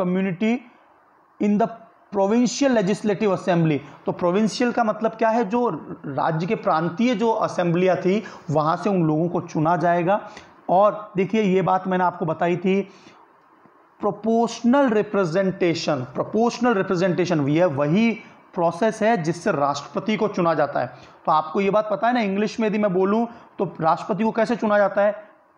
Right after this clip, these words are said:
पीआरएसटीवी, इस process से, ये process याद रखना। पीआर को मैं हिंदी में भी बता रहा हूँ आपको भी, पीआर, propositional, है ना,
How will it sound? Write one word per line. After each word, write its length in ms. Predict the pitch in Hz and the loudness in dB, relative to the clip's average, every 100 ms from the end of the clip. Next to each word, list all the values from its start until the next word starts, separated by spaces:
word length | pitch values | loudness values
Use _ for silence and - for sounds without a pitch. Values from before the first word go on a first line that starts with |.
| _ 247 | _ 0
पीआरएसटीवी, 3500 | 233 240 233 233 247 277 - _ _ _ _ _ _ _ _ _ 214 240 262 - - _ _ - 233 233 226 147 143 208 240 226 190 135 - | 2 4 4 4 2 -2 -10 _ _ _ _ _ _ _ _ _ 0 2 0 -6 -20 _ _ 0 2 4 2 -2 -4 0 2 4 2 -2 -2
इस 200 | 220 - | -2 -2
process 440 | - 196 180 196 | -2 0 0 -2
से, 80 | 185 | 2
ये 260 | 175 196 214 | 2 4 2
process 520 | 214 165 156 214 196 | 2 -2 0 -2 2
याद 200 | 185 165 | 2 2
रखना। 340 | 160 165 127 - - - - - | -2 -2 -4 -10 -20 -20 -18 -2
पीआर 340 | 202 202 208 | 2 4 2
को 180 | 214 226 | 2 -4
मैं 140 | 180 190 | 0 0
हिंदी 260 | 170 175 | 0 0
में 120 | 214 208 | 0 0
भी 60 | |
बता 220 | 185 175 | 0 0
रहा 100 | 165 | 0
हूँ 80 | 170 | 0
आपको 220 | 156 - | -2 -2
भी, 160 | 262 202 - - _ 226 | -2 -2 -6 -20 _ 0
पीआर, 420 | 233 214 180 147 | 4 4 4 2
propositional, 1300 | - 180 - 233 247 190 175 202 196 - 220 240 240 - | -2 -6 -2 0 0 -2 -2 -2 -2 -2 0 2 2 0
है 60 | 220 | 0
ना, 300 | 233 151 | 0 -2